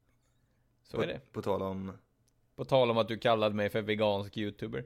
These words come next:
Speaker 2: Mm.
Speaker 1: Så jag måste ändå
Speaker 2: Men vänta,
Speaker 1: dementera
Speaker 2: va?
Speaker 1: den.
Speaker 2: Allvarligt?
Speaker 1: Ja.
Speaker 2: Hur går det hand i hand där med dina veganska gud-, eh, gudar?
Speaker 1: Nej, jag blev nästan strypt döds av en kossa igår kväll, men annars så är det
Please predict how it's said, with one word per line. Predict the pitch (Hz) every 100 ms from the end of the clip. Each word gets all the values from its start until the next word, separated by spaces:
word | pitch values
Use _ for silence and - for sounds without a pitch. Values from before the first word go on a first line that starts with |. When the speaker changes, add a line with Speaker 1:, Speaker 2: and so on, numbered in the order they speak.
| -
Speaker 2:
Mm. | 104 120 120 _ -
Speaker 1:
Så | -
jag | 123
måste | 127 131 - 156
ändå | 156
Speaker 2:
Men | 117 117
vänta, | 113 139
Speaker 1:
dementera | 131 127 127
Speaker 2:
va? | 135
Speaker 1:
den. | 110 104 - -
Speaker 2:
Allvarligt? | - 127 95 101 190 - - - -
Speaker 1:
Ja. | 110 135 330 - _ _ -
Speaker 2:
Hur | 135 151
går | 131 117
det | 107
hand | 160 156
i | 131
hand | 127 110
där | 101
med | 101 98
dina | 101
veganska | 101 104 104 95 - 95 98
gud-, | 101 104 98
eh, | 92 87 92 92 92 - 87 85 87 85 107
gudar? | 104 98 101 - _ _ _ _ _ _ - - _ -
Speaker 1:
Nej, | 131 139
jag | 139
blev | 151
nästan | 170 165 139
strypt | - - 147 185 -
döds | 147 123 -
av |
en | 113
kossa | 107 127 - 135
igår | 165
kväll, | 131 107
men | 110
annars | 120 113 123
så | 165
är | -
det | -